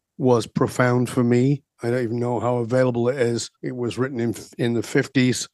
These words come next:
It is magnificent, but it, it's not, quote, an easy read, but it, it just allowing you to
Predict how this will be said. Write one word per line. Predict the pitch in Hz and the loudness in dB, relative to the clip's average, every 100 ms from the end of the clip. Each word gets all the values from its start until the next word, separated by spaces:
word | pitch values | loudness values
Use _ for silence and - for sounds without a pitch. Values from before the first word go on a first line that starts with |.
| _ | _
It | 151 127 | 4 4
is | 120 104 - - - | 4 0 -8 -8 4
magnificent, | 131 123 131 117 123 123 143 | 4 6 2 2 2 2 0
but | 135 | -2
it, | 160 - | -2 -10
it's | 131 - | -8 0
not, | 147 127 - | 2 2 -2
quote, | - 131 123 165 | -2 0 0 0
an | 117 | 0
easy | 120 104 | 0 2
read, | 113 156 120 101 95 _ | 4 4 4 -4 -18 _
but | 135 120 | -2 0
it, | 120 - - | 0 -4 -4
it | 131 - | -4 -4
just | - 139 - | -4 -4 -2
allowing | 147 147 127 127 127 123 | -2 2 4 4 2 0
you | 120 | -2
to | - 127 113 | 0 0 0